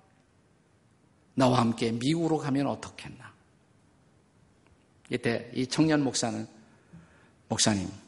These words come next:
선교사님, 저는 여기 남겠습니다. 이 땅에 복음이 필요하지 않겠습니다."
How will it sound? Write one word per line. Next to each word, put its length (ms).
선교사님, 640
저는 300
여기 180
남겠습니다. 880
이 120
땅에 280
복음이 440
필요하지 500
않겠습니다." 580